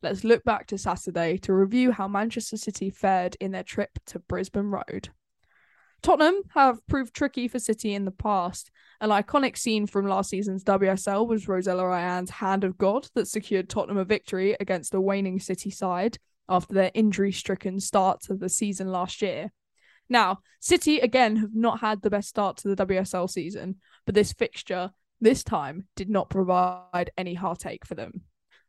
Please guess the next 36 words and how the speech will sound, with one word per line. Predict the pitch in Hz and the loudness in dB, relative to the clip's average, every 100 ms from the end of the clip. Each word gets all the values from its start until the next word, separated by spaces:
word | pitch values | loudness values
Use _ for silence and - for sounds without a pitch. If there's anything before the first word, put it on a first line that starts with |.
| _ | _
Bunny | 262 269 | 4 4
Shaw | - 240 226 233 - | 4 6 6 4 -2
has | - 208 | -4 -2
left | 208 214 226 - | 4 4 4 -2
the | 214 | -4
shadow | - 196 190 185 | 0 0 2 2
of | 175 | 2
Ellen | 160 175 | 2 0
White | 175 170 165 - | 0 -2 -4 -6
and | |
is | 180 | -6
establishing | 185 - 208 196 - 190 | -4 0 0 0 -4 -4
herself | 185 175 175 | -2 -2 -2
as | 165 | -4
a | |
top-level | 180 - 175 - - 185 180 170 | -8 -2 -2 -2 -2 0 2 0
W | 170 165 165 | 0 0 0
S | 175 160 | -2 -4
L | 165 | -8
striker, | - 165 160 - 165 170 | -6 -6 -6 -8 -8 -2
breaking | 208 233 - 226 | 2 2 0 -2
Tottenham | - - 185 | 0 -2 -2
down | 180 175 175 175 | -2 0 0 -2
and | 180 | -6
scoring | - - 190 190 180 | -2 4 6 4 0
in | 165 | -8
the | 175 | -8
forty-first | - 247 - 196 202 196 185 | 2 2 2 -2 -2 -2 -6
and | - 185 | -6 -4
forty-seventh | - 170 - 175 170 165 160 | 2 2 2 -2 -2 -2 -6
minute, | 160 147 - _ _ _ _ | -8 -8 -12 _ _ _ _
with | 254 254 | 2 2
Hemp | 247 233 220 | 2 2 2
making | 220 226 262 254 | 2 2 2 -2
it | - | -2
three | - 202 185 190 | 0 2 2 -4